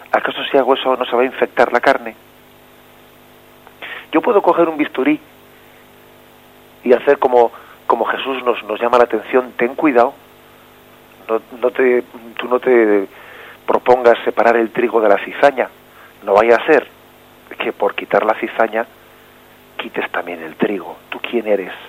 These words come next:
para separar trigo de cizaña? ¿Tú quién eres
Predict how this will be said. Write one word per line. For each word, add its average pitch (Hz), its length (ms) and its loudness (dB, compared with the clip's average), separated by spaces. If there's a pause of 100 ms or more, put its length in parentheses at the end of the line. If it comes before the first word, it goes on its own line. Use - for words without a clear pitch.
(720)
para 95 380 2
separar 101 400 0
trigo 101 280 -6
de 95 120 -6
cizaña? 92 420 -10
¿Tú - 160 -10
quién 123 300 -8
eres 80 280 -6